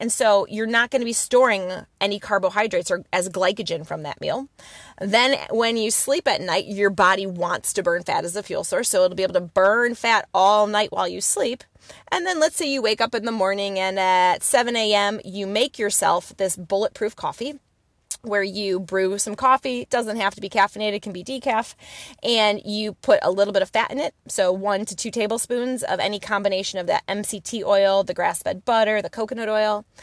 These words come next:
You blend it up, you drink it, and then you see how long you're satiated for. So typically, when I started off using bulletproof, uh, coffee as a strategy for myself and for clients,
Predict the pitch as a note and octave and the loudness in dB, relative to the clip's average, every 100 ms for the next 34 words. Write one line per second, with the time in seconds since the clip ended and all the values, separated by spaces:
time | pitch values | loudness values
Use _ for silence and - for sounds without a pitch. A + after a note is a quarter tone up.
0 | - - - C4+ A3+ C4+ C#4 C4+ B3 B3 | -20 -18 -8 -6 2 4 4 4 6 4
1 | - - - _ - C#4+ B3 D#4 E4 G#3+ | 0 -16 -20 _ -6 -2 0 0 2 0
2 | - - - _ B3+ C4 C#4+ E4+ A3+ C#4+ | 0 -10 -20 _ 2 4 4 2 -2 -2
3 | F#4 - E4 F#4+ - C4+ C4 A3 A#3 C4+ | 0 0 2 2 4 4 4 2 2 2
4 | A3+ G3+ G#3+ - A#3+ B3 - F3+ E3 - | 0 -4 -4 -4 -4 -4 -6 -4 -4 -4
5 | - - - _ - - - B3 - - | -8 -10 -14 _ -18 -2 2 2 0 -2
6 | A4 A4+ - A3 G#3+ G#3+ A3+ A3 B3 - | 0 0 0 2 2 0 -2 -2 -2 0
7 | A#3 G#3 F#3+ F#3+ G3+ F#3 F#3+ F3+ F3+ G3 | 0 2 2 2 -4 -6 -2 -2 -2 -6
8 | F3 - - - D#3+ - F3+ F3+ F3+ F3+ | -12 -14 -10 -8 -4 -2 -2 0 -4 -2
9 | G3 F3+ F3+ F#3+ G3 F3+ F3+ F#3 F#3 F3 | 0 0 0 -4 -6 -6 -4 -4 -4 -6
10 | F3+ - C4 G3+ F#3+ | -6 -4 -2 -2 -4